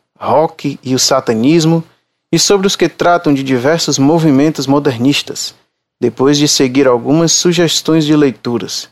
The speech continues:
entre elas o esplêndido livro de São Luís Grignon de Montfort, O Tratado da Verdadeira Devoção.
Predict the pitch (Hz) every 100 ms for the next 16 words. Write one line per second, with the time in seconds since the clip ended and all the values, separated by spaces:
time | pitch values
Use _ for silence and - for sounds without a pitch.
0 | _ _ _ _ 147 147 143 123 139 165
1 | 165 - - _ _ 131 120 - 156 180
2 | 160 151 131 151 131 120 127 - 156 170
3 | 147 151 147 139 147 139 135 131 120 -
4 | 139 165 175 - _ - 127 120 - 139
5 | 143 131 120 117 139 131 107 127 131 123
6 | 123 127 - 101